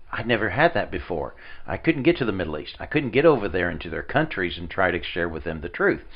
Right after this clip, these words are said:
But now they're coming here. But I don't want their Sharia. Their Sharia,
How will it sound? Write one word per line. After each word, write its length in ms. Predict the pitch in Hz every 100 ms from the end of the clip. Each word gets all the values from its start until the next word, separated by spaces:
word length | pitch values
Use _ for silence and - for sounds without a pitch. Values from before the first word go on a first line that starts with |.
| - -
But 100 | - 104
now 200 | 180 180
they're 140 | 127
coming 360 | - 98 101 117
here. 460 | 165 247 117 67 - - - - - - - -
But 120 | 107 104
I 120 | 92
don't 320 | - 123 -
want 240 | 113 110
their 100 | 110
Sharia. 600 | 101 - 92 95 90 58 - - - - -
Their 160 | 113 135
Sharia, 680 | - 107 120 196 120 87